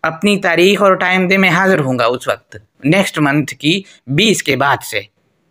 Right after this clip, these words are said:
आप सबको मैं दावत देता हूँ, आओ हमारे प्लेटफॉर्म।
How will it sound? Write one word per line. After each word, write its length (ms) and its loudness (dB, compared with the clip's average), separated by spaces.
आप 220 0
सबको 380 0
मैं 180 2
दावत 280 0
देता 240 -2
हूँ, 140 -2
आओ 140 2
हमारे 320 -2
प्लेटफॉर्म। 520 -6